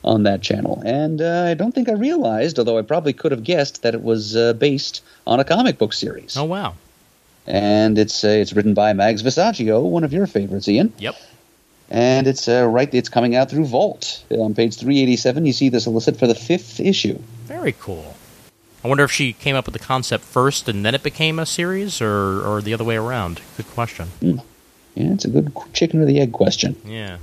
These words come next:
Speaker 1: Okay, and I believe that, uh, exhausts what I had to say about, uh, the, uh, uh, American single issue section
Speaker 2: Yep.
Speaker 1: of, uh, of this catalog.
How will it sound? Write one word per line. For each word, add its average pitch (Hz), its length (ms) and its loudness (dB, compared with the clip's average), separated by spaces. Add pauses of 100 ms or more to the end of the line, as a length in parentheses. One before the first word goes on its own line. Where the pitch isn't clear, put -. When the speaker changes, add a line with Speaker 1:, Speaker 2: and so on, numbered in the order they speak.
(560)
Speaker 1:
Okay, 147 600 0
and 165 260 2
I 160 60 4
believe 156 360 0
that, 175 360 -2
uh, 160 40 2
exhausts 156 840 0
what 143 140 2
I 170 100 4
had 156 220 2
to 131 80 0
say 147 260 2
about, 135 460 0
uh, 123 260 4
the, 113 360 2
uh, 104 180 4 (720)
uh, - 40 -4
American 123 760 2
single 123 360 0
issue 104 380 2
section 95 540 -2
Speaker 2:
Yep. - 300 -6
Speaker 1:
of, 92 320 0
uh, 87 460 0
of 92 140 0
this 92 180 2
catalog. 107 480 0